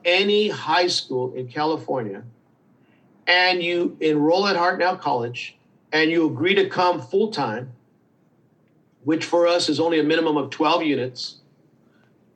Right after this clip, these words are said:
uh, we will, uh, you can enroll in the Salinas Valley Promise. We will either give you a laptop, not as a loaner for to keep,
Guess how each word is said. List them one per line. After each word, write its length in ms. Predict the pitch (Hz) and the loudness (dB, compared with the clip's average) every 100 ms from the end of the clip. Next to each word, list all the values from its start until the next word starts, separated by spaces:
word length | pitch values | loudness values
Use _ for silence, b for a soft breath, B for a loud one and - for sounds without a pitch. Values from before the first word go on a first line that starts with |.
| _ _ 156 | _ _ 0
uh, 540 | 151 151 147 147 - - _ - | 4 4 4 2 -2 -12 _ -12
we 920 | 185 139 170 202 214 214 214 214 208 | -6 -2 2 2 4 4 4 2 0
will, 920 | 165 151 175 170 160 165 165 165 - _ - | -2 0 2 4 2 2 0 -2 -8 _ -2
uh, 400 | 151 143 143 143 | 2 4 2 0
you 180 | - 175 | -2 -4
can 180 | - 190 | 0 2
enroll 500 | 208 180 165 156 - | 4 4 4 2 0
in 100 | 156 | 0
the 80 | 151 | -2
Salinas 480 | 131 147 156 190 135 | 0 0 2 0 0
Valley 280 | 170 190 190 | 0 0 0
Promise. 680 | 156 127 127 143 - - - b b b _ 143 | -2 0 -2 -4 -6 -8 -16 b b b _ -4
We 260 | 147 202 | 0 2
will 580 | 190 175 170 165 156 - - | 2 4 4 4 0 -4 -8
either 300 | 170 156 139 | -2 0 0
give 360 | 120 143 208 214 | -2 2 2 4
you 440 | 226 240 247 247 147 | 2 2 -2 -4 0
a 100 | 151 | 2
laptop, 840 | 147 185 208 - - 135 135 - | 4 4 2 -2 -4 -4 -4 -2
not 160 | 165 208 | 0 2
as 140 | 190 | 2
a 40 | |
loaner 500 | 175 175 196 165 160 - | 2 2 2 0 -2 -2
for 100 | 139 | -4
to 120 | 147 | -4
keep, 420 | 131 175 156 - | -12 -4 -4 -4